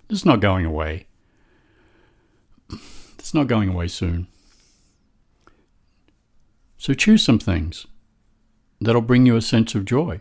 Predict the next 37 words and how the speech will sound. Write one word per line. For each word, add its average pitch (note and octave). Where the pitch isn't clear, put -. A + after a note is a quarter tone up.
Take C#3
something C3+
up, C#3+
like G2+
I F#2+
said. -
In A#2
one A2+
of A#2
my A2+
other A2+
podcasts, F#2
learn B2+
to A#2+
speak -
a C3+
new B2+
language. B2
Make C#3+
this D#3+
a A#2
productive A2+
time G2+
because A2
you A#2+
have G#2+
the -
time. -
Make A2
it B2
productive C3
in A#2+
maybe B2+
learning B2
a A#2
musical A#2
instrument. G2+